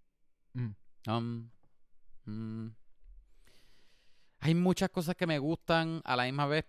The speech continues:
Speaker 2: quisiera que hubiesen más cosas. La película es bien larga, no me sen-, no la sentí larga. Pero como quiera, aunque ya era bien larga, hacía falta más. <laughs>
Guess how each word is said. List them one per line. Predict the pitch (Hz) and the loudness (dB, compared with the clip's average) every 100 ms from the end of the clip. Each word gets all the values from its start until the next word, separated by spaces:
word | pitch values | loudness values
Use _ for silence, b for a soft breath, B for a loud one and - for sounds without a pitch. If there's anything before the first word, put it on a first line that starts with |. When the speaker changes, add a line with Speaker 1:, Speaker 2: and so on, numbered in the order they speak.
| _ - | _ -10
Speaker 2:
quisiera | 147 131 - - 123 143 165 | -6 -6 -8 -6 -2 0 0
que | 156 | -2
hubiesen | 147 156 156 170 160 | -4 -2 -2 -2 -2
más | 151 151 | -2 -4
cosas. | - 151 147 - 143 135 - b b b b | -4 -4 -2 -2 -4 -6 -14 b b b b
La | 135 | -2
película | 147 151 180 | 0 4 4
es | 147 | 4
bien | 151 151 | 0 2
larga, | 151 165 165 160 | 2 2 2 2
no | 147 | 0
me | 139 | -2
sen-, | 131 - | -6 -6
no | 123 123 | 0 2
la | 131 | 0
sentí | 135 113 | -2 0
larga. | 117 127 123 110 110 - _ _ _ _ _ - | 2 2 2 -2 -4 -10 _ _ _ _ _ 0
Pero | 131 123 | 2 2
como | 120 117 | 2 -2
quiera, | - 127 143 131 - | 2 4 6 6 6
aunque | 120 120 - 117 107 | 2 0 2 2 4
ya | 113 120 | 4 4
era | 135 | 4
bien | 143 139 | 2 2
larga, | 147 131 113 110 | 2 2 0 0
hacía | - 117 | -2 -4
falta | 127 127 127 123 | -2 -2 0 2
más. | 113 107 - - - | 2 0 -4 0 4
<laughs> | - 151 | 4 2